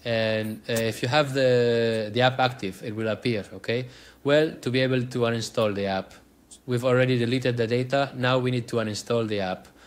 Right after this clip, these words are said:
And so from here, you'll have the uninstall button, and if not, uh, you can also do it from settings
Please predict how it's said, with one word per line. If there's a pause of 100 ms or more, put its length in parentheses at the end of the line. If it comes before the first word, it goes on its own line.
(300)
And
so
from
here,
you'll
have
the
uninstall
button, (360)
and
if
not, (360)
uh,
you
can
also
do
it
from
settings